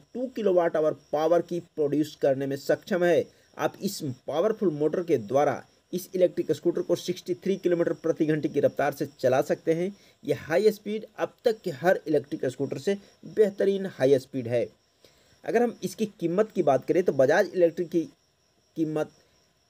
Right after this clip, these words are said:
हर आदमी की budget के अंदर रखा है, जिससे आज भारत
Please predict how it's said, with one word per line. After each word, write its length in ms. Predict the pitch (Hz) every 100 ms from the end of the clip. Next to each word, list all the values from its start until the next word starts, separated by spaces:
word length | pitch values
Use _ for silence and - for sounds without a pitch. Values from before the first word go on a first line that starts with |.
| -
हर 180 | 254 -
आदमी 320 | 160 156 160 190
की 140 | 170
budget 340 | 120 135 151
के 120 | 156 - -
अंदर 280 | 123 123 165
रखा 280 | 151 180
है, 200 | 165 180 208 _ _
जिससे 400 | 131 170 175 240 - -
आज 480 | 156 170 135 - - _ _ _ -
भारत 440 | 117 160 214